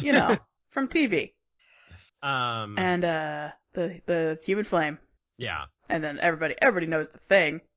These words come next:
Speaker 2: Yep, it's clobbering time.
Speaker 1: He's just a sad man made of rocks.
Speaker 2: <laughs> Oh, God. It actually is pretty sad.
Speaker 1: Yeah. He, okay, here's a, have you seen, it's, um, an internet video um,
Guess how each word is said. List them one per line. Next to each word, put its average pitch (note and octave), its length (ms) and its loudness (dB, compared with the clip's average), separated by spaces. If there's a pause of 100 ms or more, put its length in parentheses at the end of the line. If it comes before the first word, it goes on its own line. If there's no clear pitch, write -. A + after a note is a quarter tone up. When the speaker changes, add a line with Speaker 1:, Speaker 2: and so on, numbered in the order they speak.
(140)
Speaker 2:
Yep, A2 260 -10
it's B2+ 180 -10
clobbering D3 540 0
time. G#2+ 500 -4
Speaker 1:
He's - 320 -10 (140)
just - 240 -10
a - 20 -8
sad F3+ 500 0
man F#3 380 0
made F3+ 180 0
of F#3+ 100 -6
rocks. C#3 500 -4 (160)
Speaker 2:
<laughs> - 180 -16
Oh, C3+ 640 -8 (140)
God. E3+ 440 -4 (880)
It D3 140 0
actually B2+ 380 0
is E2+ 160 -4
pretty - 240 -20
sad. - 360 -14 (280)
Speaker 1:
Yeah. - 60 -20 (420)
He, - 300 -14 (220)
okay, G3+ 280 0
here's C4+ 260 0
a, F3 160 4 (160)
have G3 220 -2
you E4 180 4
seen, E3+ 540 -2 (400)
it's, F#3 200 -4
um, F3 240 2
an F3 100 0
internet F#3+ 520 -2
video D#3 500 -4 (340)
um, D3+ 460 -2